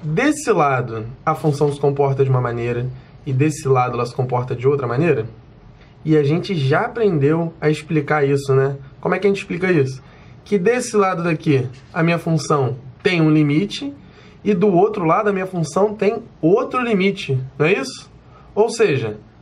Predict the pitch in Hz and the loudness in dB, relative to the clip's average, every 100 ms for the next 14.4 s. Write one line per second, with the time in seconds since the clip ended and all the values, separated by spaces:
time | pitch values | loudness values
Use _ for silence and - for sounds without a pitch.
0 | - 233 226 233 - 247 233 240 233 240 | -10 -2 0 0 -2 -4 -2 -2 -2 -4
1 | 233 240 311 220 214 - - - 294 254 | -2 2 0 0 -4 -6 -10 -4 -2 0
2 | 170 - - - - - - 165 147 139 | 0 -2 -14 -20 -20 -8 -6 0 2 4
3 | 139 131 131 135 131 143 123 110 - - | 2 0 0 0 2 0 2 -2 -6 -16
4 | - - 135 127 123 131 - 143 156 160 | -12 -2 0 2 -2 -6 -2 0 0 0
5 | 185 202 151 151 143 139 139 156 143 139 | -4 -4 -2 0 0 0 0 0 0 -2
6 | 139 - - - - 147 135 185 147 131 | -6 -16 -16 -20 -4 -2 0 0 0 0
7 | - 165 175 156 139 147 139 127 113 110 | 0 0 2 0 0 -2 0 0 0 -4
8 | 110 123 120 117 - 131 123 131 127 127 | -6 -4 -4 -6 -4 -2 -2 -2 0 0
9 | 139 135 127 143 143 185 - 127 - - | 2 0 0 -6 -4 -2 -2 -4 -10 -20
10 | - - 151 180 190 - - - - - | -20 -4 -2 -2 -6 -20 -20 -20 -20 -20
11 | - - 226 226 220 147 117 110 - - | -4 2 2 4 2 2 -4 -6 -8 -2
12 | 208 214 208 202 - 185 180 196 151 - | -2 0 0 0 0 -2 -2 0 -2 -2
13 | - - 180 214 285 285 214 202 160 233 | -18 -6 0 2 2 0 0 0 -2 -2
14 | 254 156 113 | 0 0 -2